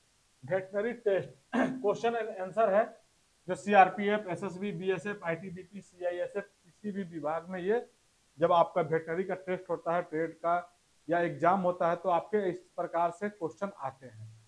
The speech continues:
तो कौन कौन सा question होते हैं, जो important question है,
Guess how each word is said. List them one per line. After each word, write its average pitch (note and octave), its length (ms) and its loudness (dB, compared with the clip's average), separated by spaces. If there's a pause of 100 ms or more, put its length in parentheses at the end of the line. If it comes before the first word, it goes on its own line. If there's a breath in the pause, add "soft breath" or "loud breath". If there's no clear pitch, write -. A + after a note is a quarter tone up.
(280)
तो - 120 -18
कौन G#3 200 2
कौन G#3+ 160 2
सा G#3+ 120 -2
question G#3 360 -2
होते G3+ 240 0
हैं, G#3 100 2
जो G3+ 120 2
important F#3 380 -2
question G3 320 -6
है, G3 180 -2